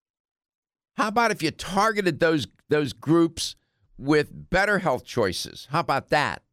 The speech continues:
"Oh, there's no money in that. That's gonna cost us money."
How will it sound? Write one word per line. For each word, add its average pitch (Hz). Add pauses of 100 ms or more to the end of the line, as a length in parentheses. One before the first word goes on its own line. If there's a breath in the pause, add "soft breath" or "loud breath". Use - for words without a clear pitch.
(500)
"Oh, 90
there's 87
no 104
money 131
in 82
that. 120
That's 131
gonna 110
cost 165
us 104
money." 69